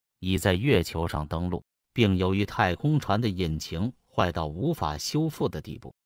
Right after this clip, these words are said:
而发现我们无法回到地球上，且在地球的控制中心派遣另一艘太空船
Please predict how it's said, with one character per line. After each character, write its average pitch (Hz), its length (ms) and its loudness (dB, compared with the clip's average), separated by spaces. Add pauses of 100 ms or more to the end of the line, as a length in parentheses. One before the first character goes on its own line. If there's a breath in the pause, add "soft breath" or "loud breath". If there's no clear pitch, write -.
(160 soft breath)
而 120 140 6
发 156 240 4
现 101 320 0 (100)
我 101 120 4
们 98 100 2
无 123 220 -2
法 85 220 2
回 90 320 -2
到 98 160 2
地 80 160 -6
球 73 280 -6
上， - 140 -6 (320)
且 107 240 4
在 110 120 4
地 117 220 0
球 104 260 0
的 127 80 0
控 127 320 -2
制 87 120 -4
中 123 200 0
心 147 300 -2 (100)
派 90 280 2
遣 80 220 -4
另 131 280 0
一 82 140 -2
艘 104 200 -2
太 90 320 0
空 151 240 -4
船 92 320 -2